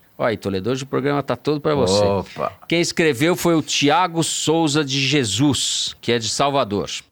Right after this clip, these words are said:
Speaker 1: Ele diz o seguinte: "Olá, meus companheiros de treino. Sim, porque costumo ouvir o Foro enquanto faço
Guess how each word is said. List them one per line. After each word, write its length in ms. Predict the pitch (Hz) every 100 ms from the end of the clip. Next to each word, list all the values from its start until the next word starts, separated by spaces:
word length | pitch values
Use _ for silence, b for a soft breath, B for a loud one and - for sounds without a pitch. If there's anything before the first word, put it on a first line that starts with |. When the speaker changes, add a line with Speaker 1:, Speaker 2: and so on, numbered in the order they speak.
| -
Speaker 1:
Ele 140 | 110
diz 200 | 113 135
o 20 |
seguinte: 600 | - 110 95 82 - - - B B B B B B
"Olá, 420 | - 185 147 175
meus 180 | 165 156
companheiros 480 | - 151 147 147 143
de 140 | 131
treino. 500 | 127 110 104 80 78 78
Sim, 460 | - - 185 110 82
porque 260 | - 127 143
costumo 460 | 131 185 - 147 151
ouvir 200 | 135 151
o 60 |
Foro 420 | 156 - 147 160 -
enquanto 400 | 139 127 139 -
faço 420 | 127 120 - 123